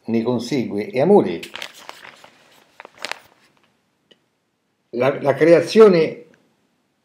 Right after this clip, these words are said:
di Dio, dell'universo, è amore. De-, ne consegue che anche da parte no-, nostra, anche noi, continuando l'opera di Dio, compiamo un atto d'amore. Ecco per cui,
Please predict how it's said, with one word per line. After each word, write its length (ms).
di 180
Dio, 520
dell'universo, 720
è 60
amore. 500
De-, 200
ne 120
consegue 540
che 160
anche 340
da 140
parte 320
no-, 280
nostra, 800
anche 300
noi, 260
continuando 640
l'opera 400
di 140
Dio, 580
compiamo 680
un 140
atto 220
d'amore. 440
Ecco 300
per 220
cui, 600